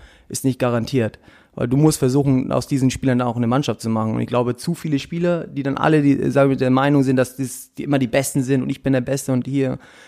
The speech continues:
mit dem wirst du nicht so viel erreichen, weil, äh, ich glaube, dass man daraus schlecht eine Mannschaft dann auch bilden kann. Aber auch Kieler, wie gesagt, macht das wirklich auch ganz gut, ne? Die haben jetzt auch gleich im ersten Jahr, äh, den Aufstieg dann auch geschafft. Aber ich glaube auch, weiß ich, mit zehn, zwölf Punkten Vorsprung.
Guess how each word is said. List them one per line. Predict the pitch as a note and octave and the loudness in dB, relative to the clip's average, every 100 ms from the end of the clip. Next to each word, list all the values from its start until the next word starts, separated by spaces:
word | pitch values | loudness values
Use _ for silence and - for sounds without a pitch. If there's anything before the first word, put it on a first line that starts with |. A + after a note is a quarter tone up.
| _ - | _ -8
mit | A2+ | 0
dem | C#3+ C#3+ | 2 4
wirst | C#3 C#3 | 2 0
du | C#3 - - - | -4 -4 -10 -6
nicht | D3 C#3+ | -4 -2
so | C#3+ | -4
viel | - C#3 | 0 2
erreichen, | C3+ C#3 E3 C3+ A#2 | 2 2 2 0 0
weil, | A2+ A2+ A#2 | 0 0 0
äh, | B2 C3+ | 0 -2
ich | C3 | -2
glaube, | C3+ C3 C3 C3 C3+ | 0 2 2 0 -2
dass | C3+ - | -4 -2
man | C3 | -2
daraus | C3 C3 C3 B2 - | 0 0 0 -2 -6
schlecht | - B2+ - | -4 -4 0
eine | |
Mannschaft | B2+ C3+ C3 A2+ | 0 0 -4 -8
dann | A#2 | -6
auch | B2+ | -6
bilden | - B2 A#2 | -2 -2 -2
kann. | A2+ G#2+ - - - - | -2 -6 -8 -20 -12 0
Aber | C3+ C#3+ | 6 6
auch | C#3 | 6
Kieler, | C#3 D3 D3+ C3+ B2 | 4 2 6 6 4
wie | |
gesagt, | B2+ C#3 B2 | 4 4 4
macht | C3 | 4
das | B2+ C3+ | 2 2
wirklich | C3 C3+ B2 | 2 4 4
auch | A#2 | 4
ganz | A#2+ A2 | 0 0
gut, | C#3 A2+ | -2 0
ne? | A2 | 0
Die | A2+ | 0
haben | A2+ | 2
jetzt | A#2 A2+ | 0 0
auch | A2+ | -2
gleich | B2 B2 | 0 2
im | A#2 | 2
ersten | B2 A#2+ B2+ | 0 0 0
Jahr, | A#2+ A#2+ A#2 B2 - - - - | 0 0 -2 -6 -12 -12 -8 -4
äh, | C#3 C#3 C#3 | -4 -4 -4
den | - A#2+ | -4 0
Aufstieg | C#3 - D#3 | 0 -2 -4
dann | C#3 | -2
auch | C#3 C#3 | -2 -2
geschafft. | B2+ - B2 - | -4 -2 -2 -2
Aber | B2 | -2
ich | A#2 | 0
glaube | A#2+ A#2 | 0 0
auch, | A#2 A2 - | 0 -2 -8
weiß | A#2+ A#2 | -8 -4
ich, | A2 | -4
mit | G#2 | -4
zehn, | - B2 A#2+ | -2 -2 0
zwölf | - B2+ | 0 2
Punkten | - B2+ - | 4 2 -2
Vorsprung. | - B2+ - B2+ A#2 | -2 -2 0 0 -2